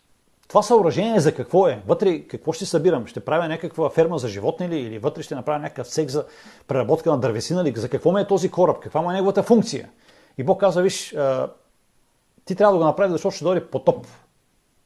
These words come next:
Потоп. Какво е потоп всъщност?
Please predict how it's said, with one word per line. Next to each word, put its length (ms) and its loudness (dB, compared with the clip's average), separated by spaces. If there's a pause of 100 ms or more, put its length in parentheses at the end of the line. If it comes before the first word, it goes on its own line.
(2750)
Потоп. 360 -6 (380)
Какво 240 -2
е 80 -2
потоп 260 -6
всъщност? 560 -20